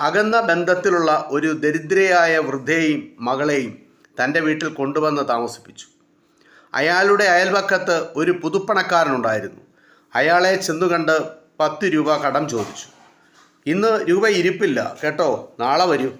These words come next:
പുതുപ്പണക്കാരൻ പറഞ്ഞു. പക്ഷേ പിറ്റേന്ന് യുവാവ് ചെന്നപ്പോൾ പുതുപ്പണക്കാരൻ ഇതുതന്നെ പറഞ്ഞു. അയാൾ പല ദിവസം പണത്തിനായി ചെന്നു. ഒടുവിൽ ഒരു ദിവസം പുതുപ്പണക്കാരൻ പറഞ്ഞു, "പണം തരാം, പക്ഷേ പണം കടം വാങ്ങിയെന്ന് എഴുതി ഒപ്പിട്ട് തരണം."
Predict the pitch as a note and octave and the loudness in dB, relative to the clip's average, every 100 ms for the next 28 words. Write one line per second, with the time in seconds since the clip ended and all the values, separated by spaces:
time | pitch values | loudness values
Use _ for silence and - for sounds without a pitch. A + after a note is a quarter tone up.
0 | - _ _ _ _ D3+ E3+ F3+ F3 F3 | -18 _ _ _ _ -6 -2 0 2 2
1 | E3+ C#3 G#2+ - - _ _ _ _ _ | 2 2 -2 -4 -14 _ _ _ _ _
2 | _ _ D#3 D#3 G#3 G3 - A3 A#3 B3 | _ _ -4 0 0 -2 -2 2 2 2
3 | G3 G3 G3+ A3 F#3+ F3+ F3+ F#3 F3+ E3 | 2 2 4 2 2 0 0 0 0 -2
4 | D#3 F3 F3+ F3+ F3+ F3+ - - D3 F3 | -2 -2 2 2 2 0 -4 -6 0 0
5 | G3+ F3+ E3+ C3+ G#2+ - - - - _ | 2 2 2 2 -2 -6 -16 -20 -20 _
6 | - - - E3 G3+ B3 E3+ F#3 A3+ A3 | -20 -10 -2 2 2 2 2 4 4 2
7 | A3 G#3 E3+ F#3 G#3+ G3 F#3+ E3 A2 F#2+ | 0 0 2 2 2 2 2 0 -6 -8
8 | - _ B2 C3+ E3+ F3 F3 F3+ E3+ E3 | -18 _ -4 0 2 2 2 0 0 -4
9 | D3 D3 E3+ E3+ F3 E3+ E3+ C#3 C3 A#2 | -4 -4 -2 0 2 2 2 0 -2 -4
10 | - C#3+ F3+ G#3 C#3 G#2+ - - _ - | -4 -2 -2 0 -2 -2 -6 -20 _ -20
11 | - - C3+ - E3+ E3 - - - _ | -20 -8 -6 0 2 2 -6 -18 -20 _
12 | C3+ D3+ E3 E3 D3+ F#3+ F3 E3 D#3+ D#3+ | 0 0 -2 -2 0 0 2 2 2 2
13 | D#3 D#3+ D3 C#3 E3+ E3 E3 D3 C3 D#3+ | 2 0 0 -2 -2 -2 -4 -6 -6 -4
14 | D3+ A2+ G#2 - | -4 -4 -6 -12